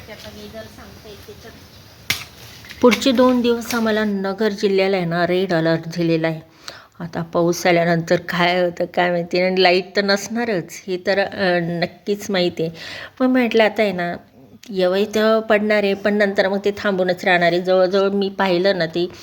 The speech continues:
वेदरमध्ये, ते जवळजवळ दहा ऑक्टोबर तेव्हा पण पाऊस असणार आहे. रात्री दीड वाजता पाऊस, आणि ते सोयाबीन म्हटलं झाकलंय का नाही. मी बाहेर पाहायला आली होती आणि गच्चीवर मांजरीला आणि पिल्लाला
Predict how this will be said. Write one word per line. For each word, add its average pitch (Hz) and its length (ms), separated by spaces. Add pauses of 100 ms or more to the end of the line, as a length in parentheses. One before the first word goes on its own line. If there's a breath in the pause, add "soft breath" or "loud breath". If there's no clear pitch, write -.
(160 loud breath)
वेदरमध्ये, 196 720
ते 190 300
जवळजवळ 196 480
दहा 196 600 (160)
ऑक्टोबर 190 640 (440)
तेव्हा 208 200
पण 208 180
पाऊस 180 380
असणार 170 340
आहे. 160 100 (400 loud breath)
रात्री 214 320
दीड 202 260
वाजता 185 320
पाऊस, 180 380
आणि 190 220
ते 190 80
सोयाबीन 196 480
म्हटलं 196 260
झाकलंय 190 420
का 185 140
नाही. 190 140
मी 196 120
बाहेर 190 340
पाहायला 185 300
आली 190 160
होती 185 380
आणि 185 160
गच्चीवर 190 420
मांजरीला 180 600
आणि 180 380
पिल्लाला 185 460